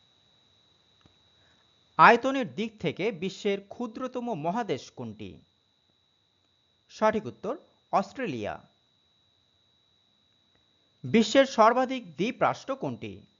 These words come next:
ইন্দোনেশিয়া। চীনের প্রস্তাবিত এক হাজার শয্যার হাসপাতালের জন্য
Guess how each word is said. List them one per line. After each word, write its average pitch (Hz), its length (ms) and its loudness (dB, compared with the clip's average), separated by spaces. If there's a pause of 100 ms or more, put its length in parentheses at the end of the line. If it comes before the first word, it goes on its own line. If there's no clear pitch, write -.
(1800)
ইন্দোনেশিয়া। 131 880 -4 (2500)
চীনের 247 300 2
প্রস্তাবিত 202 680 2 (480)
এক 196 220 4
হাজার 240 260 2
শয্যার 202 560 0
হাসপাতালের 214 720 0
জন্য 135 440 -8